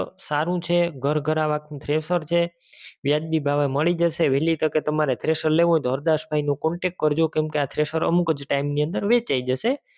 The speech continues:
અને વીડિયો તમે આગળ પૂરો જોતા રહેજો, હું તમને થ્રેશરની ટોટલ માહિતી આપી દઈશ. વીડિયો તમને સારો લાગે તો લાઈક, શેર, આવા વીડિયો દરરોજ જોવા હોય તો આપણું YouTube ચેનલ સબસ્ક્રાઇબ કરજો અને Facebook પેજ ફોલો કરી લેજો.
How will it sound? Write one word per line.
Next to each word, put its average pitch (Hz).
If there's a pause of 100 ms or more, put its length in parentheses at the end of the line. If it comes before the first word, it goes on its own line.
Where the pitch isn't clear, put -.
(360)
અને 233
વીડિયો 233
તમે 208 (180)
આગળ 180 (100)
પૂરો 175
જોતા 185
રહેજો, 170
હું 170
તમને 165
થ્રેશરની 170
ટોટલ 196
માહિતી 147
આપી 175
દઈશ. 175 (380)
વીડિયો 220
તમને 220
સારો 185
લાગે 180
તો 175 (160)
લાઈક, 180
શેર, 190
આવા 190
વીડિયો 180
દરરોજ 175
જોવા 160
હોય 160
તો 160
આપણું 151
YouTube 175
ચેનલ 165
સબસ્ક્રાઇબ 180
કરજો 160
અને 143 (100)
Facebook 165
પેજ 131 (120)
ફોલો 190
કરી 139
લેજો. 151